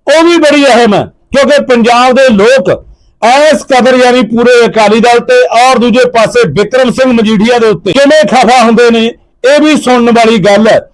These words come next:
ਕਿਉਂਕਿ ਪੰਜਾਬ ਦੇ ਲੋਕਾਂ ਦਾ ਹਵਾਲਾ ਦੇ ਕੇ ਅਕਸਰ ਅਕਾਲੀ ਦਲ ਇਹੀ ਗੱਲ ਕਹਿੰਦਾ ਕਿ "ਸਾਡਾ ਬਿਕਰਮ ਸਿੰਘ ਮਜੀਠੀਆ ਭਗਵੰਤ ਮਾਨ ਸਰਕਾਰ ਨੇ ਨਜਾਇਜ਼ ਗ੍ਰਿਫਤਾਰ ਕੀਤਾ ਤੇ ਲੋਕ ਸੜਕਾਂ ਤੇ ਆਉਣ।" ਇਹ ਅਪੀਲ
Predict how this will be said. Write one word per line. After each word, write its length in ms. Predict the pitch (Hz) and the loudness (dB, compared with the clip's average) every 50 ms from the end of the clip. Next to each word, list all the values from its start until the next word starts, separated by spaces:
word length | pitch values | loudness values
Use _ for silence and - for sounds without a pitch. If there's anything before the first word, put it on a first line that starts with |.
| _ _ _ _ _ _ | _ _ _ _ _ _
ਕਿਉਂਕਿ 320 | 262 269 247 277 285 285 | -2 0 2 2 0 0
ਪੰਜਾਬ 560 | 285 - 254 240 233 220 240 233 240 247 262 262 | 0 0 0 0 2 0 0 0 0 0 0 0
ਦੇ 300 | 254 285 277 240 220 226 | 0 0 2 2 2 0
ਲੋਕਾਂ 260 | 214 - 254 269 285 | 0 0 -2 -2 0
ਦਾ 100 | 285 277 | 0 0
ਹਵਾਲਾ 520 | 240 214 226 233 220 214 220 226 262 277 | 0 0 0 2 2 2 2 2 0 0
ਦੇ 180 | 247 247 233 185 | 0 0 0 0
ਕੇ 100 | 226 262 | 0 0
ਅਕਸਰ 400 | 254 233 202 - - 277 269 254 | 0 -2 -2 -2 -2 -2 0 0
ਅਕਾਲੀ 360 | 233 - 233 214 214 226 247 | 0 0 -2 -2 0 0 0
ਦਲ 260 | 220 226 202 180 160 - - _ _ _ _ _ _ _ _ - 226 254 | 0 0 0 0 -2 -4 -8 _ _ _ _ _ _ _ _ -2 0 0
ਇਹੀ 240 | 240 277 311 294 | 2 2 2 0
ਗੱਲ 120 | 277 277 269 | 0 0 0
ਕਹਿੰਦਾ 420 | 269 262 247 262 269 269 294 285 | -2 -2 -2 0 0 0 0 0
ਕਿ 480 | 226 - - _ _ _ - 285 302 247 | -2 -4 -6 _ _ _ -2 0 0 0
"ਸਾਡਾ 360 | - 254 247 247 214 277 277 | 0 0 0 2 2 0 0
ਬਿਕਰਮ 500 | 226 160 170 226 226 247 277 302 294 269 | 0 0 0 -2 0 0 0 0 2 2
ਸਿੰਘ 220 | 214 285 294 294 | 2 0 2 2
ਮਜੀਠੀਆ 480 | 269 269 233 233 254 247 208 262 277 269 | 0 0 0 0 0 0 0 2 0 0
ਭਗਵੰਤ 460 | 277 277 262 269 262 247 247 - 269 | 0 0 0 0 0 0 -2 -2 -2
ਮਾਨ 260 | 254 262 262 269 262 | -2 0 0 0 -2
ਸਰਕਾਰ 540 | 262 254 254 233 - 233 233 226 233 240 247 | -2 -2 -2 -2 -2 -2 0 0 0 0 0
ਨੇ 280 | 247 262 269 262 262 262 - _ _ _ _ - 175 | 0 0 0 0 0 -2 -8 _ _ _ _ -6 -2
ਨਜਾਇਜ਼ 500 | 214 226 208 262 254 269 302 302 285 247 | -2 0 0 2 2 2 2 0 0 0
ਗ੍ਰਿਫਤਾਰ 520 | 208 262 247 220 202 190 247 240 233 226 | 0 0 0 0 0 0 0 0 0 0
ਕੀਤਾ 320 | - 226 226 170 - 269 269 | -2 -4 -4 -2 -2 -2 0
ਤੇ 160 | 262 285 269 | 0 0 0
ਲੋਕ 280 | 254 220 240 254 254 247 | 2 2 2 0 0 -2
ਸੜਕਾਂ 460 | - 240 233 226 220 - 247 269 262 | -2 -2 -2 -2 -2 -4 -4 -4 -2
ਤੇ 200 | 190 214 185 160 | 0 0 0 0
ਆਉਣ।" 280 | 160 190 190 143 - - _ _ _ _ _ _ _ _ - | 0 0 -2 -4 -6 -10 _ _ _ _ _ _ _ _ -2
ਇਹ 320 | - 571 587 - 294 294 | 0 2 2 2 2 0
ਅਪੀਲ 400 | 285 - - 262 262 269 277 285 | 0 -2 -2 -2 0 0 2 2